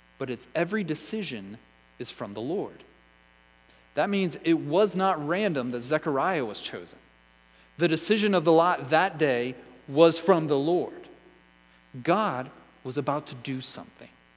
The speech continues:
And he waited until the right division out of twenty-four was on duty, and then he caused the lot to fall on the right man out of eighteen thousand.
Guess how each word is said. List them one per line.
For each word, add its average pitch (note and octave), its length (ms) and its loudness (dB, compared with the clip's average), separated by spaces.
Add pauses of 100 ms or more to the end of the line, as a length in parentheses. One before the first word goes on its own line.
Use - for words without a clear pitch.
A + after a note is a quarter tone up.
(520)
And D#3+ 120 -2
he E3+ 120 2
waited E3 380 2
until D#3+ 300 0
the C3 120 -2
right D3 380 2
division F3 580 4
out C3 140 0
of A#2+ 100 -6
twenty-four E3 880 0 (180)
was C3+ 160 -4
on C#3+ 200 -2
duty, B2 420 -4 (640)
and D#3 120 -2
then G3+ 120 4
he G#3+ 100 2
caused F#3+ 440 4
the D#3+ 100 4
lot D#3+ 460 4
to F3 100 -4
fall D#3+ 320 6
on C#3+ 100 0
the C3+ 100 -4
right D3 360 2
man C#3+ 460 -4
out C#3+ 140 0
of C3 140 -4
eighteen D#3+ 460 -4
thousand. C3+ 520 -4